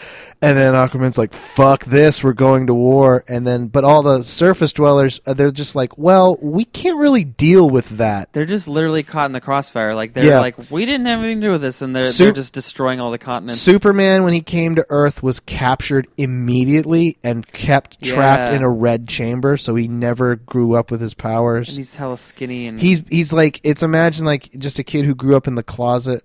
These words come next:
Speaker 1: like, not in the
Speaker 2: Yeah.
Speaker 1: closet, but, like, trapped in a cage his whole life.
Speaker 2: Yeah.
Speaker 1: And, like, when they finally let him out, he's like, he can't control his powers, and he's, like, insane.
Speaker 2: Yeah.
Speaker 1: Um,
Speaker 2: And he's
Speaker 1: fucking
Speaker 2: timid and weird and
Speaker 1: he's very
Speaker 2: awkward.
Speaker 1: timid.
Speaker 2: Yeah.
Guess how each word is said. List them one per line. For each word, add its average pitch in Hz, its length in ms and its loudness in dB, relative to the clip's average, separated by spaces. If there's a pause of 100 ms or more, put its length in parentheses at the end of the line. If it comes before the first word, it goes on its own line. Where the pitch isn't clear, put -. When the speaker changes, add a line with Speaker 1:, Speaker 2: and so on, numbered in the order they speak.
(140)
Speaker 1:
like, 123 220 -4
not 143 140 -2
in 117 80 -4
the 107 60 -8
Speaker 2:
Yeah. - 60 -14
Speaker 1:
closet, 113 320 -4
but, 107 180 -6
like, 104 260 -8 (380)
trapped 143 320 0
in 120 80 -8
a 104 60 -8
cage 98 640 -8
his 113 120 -10
whole 107 200 -6
life. 92 360 -10
Speaker 2:
Yeah. 135 320 -6 (280)
Speaker 1:
And, 127 200 -2
like, 120 320 -4 (100)
when 131 240 -2
they 127 120 -2
finally 127 460 -4 (280)
let 120 300 -2
him 113 120 -4
out, 113 340 -2
he's 117 280 -8
like, 107 140 -6
he 117 120 -12
can't 113 280 -8
control 117 300 -6
his 104 100 -6
powers, 110 500 -2
and 107 80 -12
he's, 101 120 -12
like, 104 120 -12
insane. 101 640 -12 (260)
Speaker 2:
Yeah. 120 260 -8 (200)
Speaker 1:
Um, 117 600 0 (260)
Speaker 2:
And 135 80 -14
he's 127 120 -10
Speaker 1:
fucking 127 300 -6
Speaker 2:
timid 135 360 -6
and 120 180 -10
weird 117 340 -8
and 107 160 -14
Speaker 1:
he's 117 160 -10
very 120 200 2
Speaker 2:
awkward. 110 100 -6
Speaker 1:
timid. 113 380 -4
Speaker 2:
Yeah. 82 140 -16